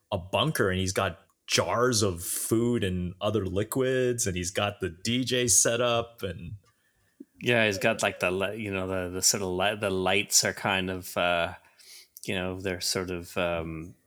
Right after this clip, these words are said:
Speaker 2: fizzling out, and there's, like, a leak and all that <laughs> kind of stuff. Like, the atmosphere is really
Speaker 1: Oh,
Speaker 2: well
Speaker 1: yeah.
Speaker 2: realized.
Speaker 1: And, and, and, and because they have the money, and it's not, well, C B C filmed, and it's not like the old days where it's, you know, T V video camera. Like,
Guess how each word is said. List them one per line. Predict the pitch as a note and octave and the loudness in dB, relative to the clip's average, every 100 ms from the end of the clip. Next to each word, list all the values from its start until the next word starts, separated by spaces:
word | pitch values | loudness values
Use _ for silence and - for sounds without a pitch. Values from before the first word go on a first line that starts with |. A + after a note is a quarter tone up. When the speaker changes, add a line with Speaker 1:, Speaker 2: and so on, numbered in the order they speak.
| - | -10
Speaker 2:
fizzling | - - G#2+ G2+ F#2+ G2 | -4 0 0 2 2 2
out, | G2 G#2+ | 2 -2
and | C3 | -6
there's, | F#2+ F#2 | -6 -6
like, | F2+ | -6
a | |
leak | F#2 F2 F#2 G2+ - | -6 -4 -4 -6 -6
and | G#2+ E2+ | -8 -6
all | F2+ F#2+ | -4 -2
that | - | -2
<laughs> | - | 2
kind | E3 | 4
of | B2 | 4
stuff. | - B2 A#2 | 4 2 0
Like, | A2 | 2
the | G#2 | 4
atmosphere | G2 C3 A2+ - - F2+ F2 | 4 2 0 0 0 -2 -4
is | F2+ F#2+ | -6 -6
really | F#2+ F#2 F2 - - - | -4 -4 -6 -10 -10 0
Speaker 1:
Oh, | |
Speaker 2:
well | C3 A#2+ | 2 2
Speaker 1:
yeah. | C3+ F#2+ | 2 0
Speaker 2:
realized. | F#2+ F2+ F2+ F2+ - - _ - - | 0 -2 -4 -4 -6 -6 _ -12 0
Speaker 1:
And, | D#3+ | 0
and, | D#3 C#3+ | 0 -2
and, | C#3 A2+ | -4 -4
and | A2 | -2
because | B2 - C3+ G#2+ | 0 2 2 2
they | G#2+ | 2
have | A2+ F#2 | 2 0
the | F#2+ | 0
money, | G2 G2+ F#2 E2 F#2 | 2 2 0 -4 -6
and | G2 | -6
it's | F#2 A2 | -2 -2
not, | F2 - _ - | -2 -6 _ -10
well, | G2+ E2 | -6 -2
C | - G#2 | 0 0
B | F#2 | 2
C | - F#2 | 0 0
filmed, | G#2 G2+ F#2 F2+ | 0 0 0 0
and | |
it's | F#2+ | 0
not | F#3 | 0
like | C3 - | 0 0
the | F#2+ | 0
old | G2 G2 | 2 0
days | E2+ D#2+ | -2 -2
where | F2+ | -4
it's, | D#2+ - - - | -4 -4 -6 -6
you | - | -8
know, | F2 - | -6 -2
T | - F#2+ | -2 0
V | G2 F#2 - - | 0 -2 -6 -8
video | G#2 G2 F2 | -2 0 -2
camera. | - G2+ F#2 G2 D#2 | -2 -2 0 0 -2
Like, | E2+ E2+ - | -4 -6 -8